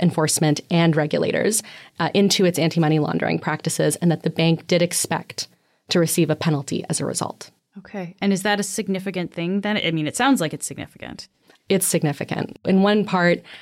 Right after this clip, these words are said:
Speaker 1: uh, it mentioned that one of those law enforcement bodies was the U S Department of Justice. And we very rarely see the D O J take such a high level of interest in Canadian banks. That's not to say it's never happened.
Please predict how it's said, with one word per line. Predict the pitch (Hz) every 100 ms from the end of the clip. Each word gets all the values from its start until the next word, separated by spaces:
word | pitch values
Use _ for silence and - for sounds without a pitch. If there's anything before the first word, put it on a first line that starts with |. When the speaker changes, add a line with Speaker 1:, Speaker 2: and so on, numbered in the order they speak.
| - -
Speaker 1:
uh, | 160 -
it | 170
mentioned | 170 160 175
that | 170
one | 170
of | 170
those | 165 160 151 -
law | 175 165
enforcement | 160 - 156 - 170 147
bodies | 156 151 151 151 -
was | 156 151 147 - -
the |
U | 151 151 151 156
S | 143
Department | - - - 151
of | 135
Justice. | - - - - - - _ _ _ _ _ _ _ _ -
And | 180 175
we | 170 185
very | 185 175
rarely | 175 170 165 160
see | - - 185 170 160
the | 156
D | 160 160
O | 151
J | 151 170 160 175 165
take | 175 156
such | - 160 175
a |
high | - 160
level | 156 156
of | 151
interest | 151 147 - - -
in | 156
Canadian | - 151 - -
banks. | - - - -
That's | - 202
not | 196
to | 170
say | -
it's | 160 -
never | - -
happened. | 254 254 - -